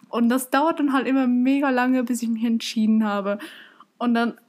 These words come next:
hat das sicher so zwanzig Minuten bis eine halbe Stunde gedauert und schlussendlich haben wir, glaub ich, zwei Dinge gekauft. Und er hat sich so dra-, <laughs> darüber aufgeregt, weil wir so lange da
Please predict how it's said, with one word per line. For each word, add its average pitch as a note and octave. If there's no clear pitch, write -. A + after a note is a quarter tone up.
hat A#3+
das A#3
sicher C4
so A3+
zwanzig A3+
Minuten A#3+
bis A3+
eine A3+
halbe A3+
Stunde A#3+
gedauert G#3+
und A#3
schlussendlich A3
haben G#3+
wir, G#3
glaub G#3
ich, G#3+
zwei A3
Dinge A#3+
gekauft. G3
Und A3+
er A3+
hat A#3+
sich A3
so C#4
dra-, C#4+
<laughs> A#3+
darüber C#4
aufgeregt, C#4
weil C4
wir B3
so C4
lange D4+
da B3+